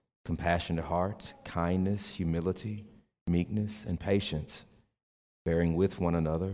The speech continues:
and if one has a complaint against another, forgiving each other.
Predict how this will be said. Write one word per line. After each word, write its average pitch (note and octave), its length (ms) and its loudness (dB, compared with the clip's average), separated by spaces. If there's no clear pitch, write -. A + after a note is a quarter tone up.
and E2+ 380 0
if E2+ 180 -4
one F2+ 200 2
has E2+ 200 0
a F2 80 2
complaint F2 640 -2
against F2 500 -2
another, F#2+ 480 0
forgiving G2+ 460 2
each D2+ 200 -2
other. D2+ 220 -6